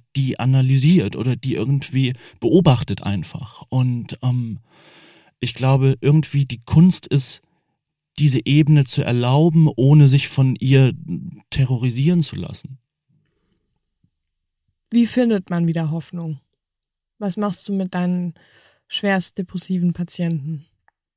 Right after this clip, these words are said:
Speaker 2: Gibt es irgendwas, was man sagen kann, was hilft? Weil ich hatte das Gefühl, dass manchmal gar nichts hilft und man eher aggressiv wird, wenn jemand versucht, was besonders Schlaues zu sagen.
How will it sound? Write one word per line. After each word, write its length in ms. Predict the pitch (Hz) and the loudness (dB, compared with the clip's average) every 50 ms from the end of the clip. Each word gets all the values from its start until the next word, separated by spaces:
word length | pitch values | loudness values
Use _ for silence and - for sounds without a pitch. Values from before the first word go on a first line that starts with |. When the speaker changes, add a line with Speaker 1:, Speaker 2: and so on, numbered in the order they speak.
| _ _ _ | _ _ _
Speaker 2:
Gibt 200 | - 180 - 208 | -10 -8 -6 -8
es 120 | - - _ | -8 -6 _
irgendwas, 720 | - 240 247 269 285 285 277 247 - 220 220 233 - - - 240 | -2 -2 -2 -2 -2 -4 -6 -6 -6 -6 -6 -6 -6 -10 -8 -8
was 160 | 208 196 - | -8 -8 -6
man 160 | 202 196 190 | -6 -6 -6
sagen 280 | 180 185 185 196 208 214 | -6 -6 -6 -6 -6 -6
kann, 200 | 180 180 190 185 | -6 -6 -6 -6
was 160 | 185 180 - | -6 -8 -8
hilft? 500 | - - 185 196 233 269 269 _ - _ _ | -6 -4 -4 -4 -4 -6 -10 _ -20 _ _
Weil 120 | - 185 180 | -8 -6 -6
ich 140 | 180 - 202 | -6 -6 -8
hatte 160 | 180 - 180 | -10 -10 -10
das 160 | 175 175 - | -10 -10 -12
Gefühl, 260 | _ 180 - - 190 | _ -14 -10 -8 -6
dass 140 | 185 180 170 | -6 -6 -4
manchmal 340 | 185 180 175 180 180 175 160 160 156 | -2 -2 -2 0 -2 -4 -6 -6 -8
gar 240 | 156 160 160 160 151 | -6 -6 -6 -6 -6
nichts 260 | 147 139 - - - | -8 -10 -12 -14 -14
hilft 320 | - 160 156 156 151 _ - | -12 -12 -12 -12 -12 _ -10
und 100 | 165 160 | -8 -6
man 140 | 165 165 | -6 -6
eher 300 | 165 - 170 175 175 - | -6 -4 -4 -4 -4 -4
aggressiv 560 | - 170 160 160 151 - - 185 180 165 - - | -4 -6 -6 -6 -6 -6 -4 -4 -6 -6 -6 -8
wird, 180 | 165 165 160 | -8 -8 -6
wenn 160 | 165 165 160 | -6 -8 -6
jemand 240 | 165 165 165 160 160 | -6 -4 -4 -6 -6
versucht, 380 | - - 165 151 165 160 151 - | -6 -8 -8 -6 -6 -8 -8 -8
was 160 | 160 151 - | -10 -12 -10
besonders 640 | - 160 156 165 165 165 160 160 151 139 - - _ _ _ _ _ _ _ _ _ _ _ _ | -10 -10 -8 -6 -4 -4 -4 -4 -6 -8 -10 -16 _ _ _ _ _ _ _ _ _ _ _ _
Schlaues 500 | - - 180 180 175 170 170 151 - - | -8 -4 -2 0 0 0 -2 -4 -6 -8
zu 80 | - 170 | -6 -4
sagen. 540 | 160 170 165 160 156 156 160 156 139 147 | -2 -2 -2 -2 -4 -4 -4 -6 -6 -8